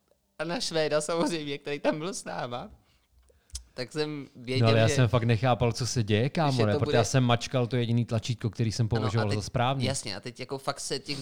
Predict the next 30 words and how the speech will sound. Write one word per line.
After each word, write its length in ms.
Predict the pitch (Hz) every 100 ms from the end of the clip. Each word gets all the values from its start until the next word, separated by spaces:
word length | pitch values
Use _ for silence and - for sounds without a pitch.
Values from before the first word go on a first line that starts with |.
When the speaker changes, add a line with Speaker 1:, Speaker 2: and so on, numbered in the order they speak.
| -
Speaker 1:
najednou 600 | 131 131 151 170 165 160
tam, 260 | - 156 151
myslím, 380 | 147 143 - 156
přiskočil 520 | - 143 - 139 139
i 80 | -
Švéd 300 | - 107 107
a 60 | 135
začal 300 | 135 - 151
taky 260 | 120 -
něco 220 | 117 110 113
mačkat. 400 | 110 - 101 110
Já 160 | 120
do 120 | 131
toho 200 | 143 185
taky 240 | 165 131 120
něco 260 | 117 131
zmáčknul. 600 | 120 117 110 - 104 82 - - - - _
Teď 160 | 147
bylo 260 | 147 147 156
vidět, 320 | 139 147 151
že 120 | 208
slečna 480 | 196 156 151 - 160
to 140 | 151 151
vůbec 320 | 151 160 170
nezvládá. 680 | 143 135 127 117 107 95 -
Její 340 | 135 139 175 175
dech 460 | 151 147 143 - -
dosahoval 960 | 139 131 131 143 143 131 135 131 135 139 - _ _ -
vlastně 600 | 117 123 123 - 135 131 - - _ _ _ -
kadence 920 | 127 131 143 135 131 123 123 123